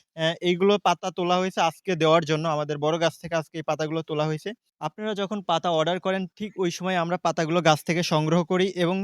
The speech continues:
আপনাদের জন্য পাতাগুলো রেডি করে পাঠিয়ে দেই। আর সেই সাথে আমাদের রয়েছে, এইখানে দেখতে পাচ্ছেন করসলের অনেক গাছ। অ্যা, এই পাশে আপনারা দেখতে পাচ্ছেন যে আমাদের করসলের বেশ কিছু গাছ রয়েছে, বড়, ছোট এবং গাছে প্রচুর পরিমাণে পাতা রয়েছে। এই গাছগুলাতে দেখেন, এই গাছগুলাতে যে পাতা রয়েছে, আপনারা চাইলে এই পাতাই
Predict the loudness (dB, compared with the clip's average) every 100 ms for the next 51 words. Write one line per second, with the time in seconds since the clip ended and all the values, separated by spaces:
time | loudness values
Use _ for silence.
0 | -8 -14 -10 -6 -6 -4 -6 -2 -2 -2
1 | -2 -2 -2 -2 -2 -2 -2 -4 -4 -6
2 | -10 -16 _ _ _ -10 -4 -2 -2 -2
3 | -2 -2 -2 -2 -2 -2 -2 -4 -4 -6
4 | -6 -8 -10 -10 -10 -10 -6 -4 -4 -4
5 | -6 -4 -4 -6 -4 -4 -4 -8 -8 -6
6 | -6 -6 -8 -10 -10 -10 -10 -10 -10 -12
7 | -10 -8 -8 -8 -6 -6 -6 -8 -6 -6
8 | -6 -8 -14 -6 -4 -4 -6 -8 -8 -6
9 | -6 -6 -10 -14 -10 -8 -8 -4 -6 -6
10 | -14 _ _ _ -10 -6 -4 -2 -2 -2
11 | -2 -2 -2 -4 -6 -10 -16 -20 _ _
12 | -14 -6 -6 -6 -8 -10 -10 -12 -12 -12
13 | -6 -6 -4 -8 -8 -10 -6 -6 -4 -6
14 | -4 -4 -4 -4 -4 0 4 4 4 2
15 | 2